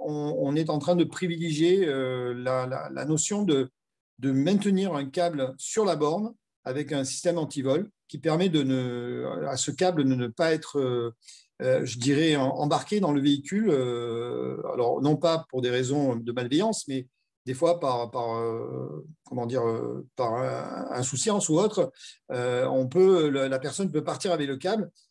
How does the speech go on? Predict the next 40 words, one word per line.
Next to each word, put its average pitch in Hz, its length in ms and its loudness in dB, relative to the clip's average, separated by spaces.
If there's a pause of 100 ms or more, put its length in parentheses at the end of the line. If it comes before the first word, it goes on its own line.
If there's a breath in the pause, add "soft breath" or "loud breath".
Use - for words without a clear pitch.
(160)
et 135 80 -6
du 131 100 -4
coup, 202 140 0
la, 139 260 4
la 127 140 0
borne, 175 300 2
euh, 123 680 -2
se 127 160 -2
retrouve, 139 440 2
euh, 120 440 0
sans, 147 560 0
sans 147 180 -4
câble 170 240 0
de 151 60 -2
re-, 131 260 0
de 127 120 -6
rechargement. 131 580 -4 (380 loud breath)
Donc, 143 200 2
notre, 180 280 4
euh, 175 360 6
enjeu 156 380 2
aujourd'hui, 170 460 2
c'est 147 420 -2
faire 143 160 -8
en 143 80 -4
sorte 180 240 -6
que 151 80 -2
sur 131 240 -6
toutes 208 220 -4
les 190 80 6
bornes, 185 280 4
il 151 100 4
y 143 60 4
ait 143 80 4
un 135 80 2
câble 175 260 4
qui - 160 -14
soit 156 380 -2
à 170 100 2
demeure 156 420 2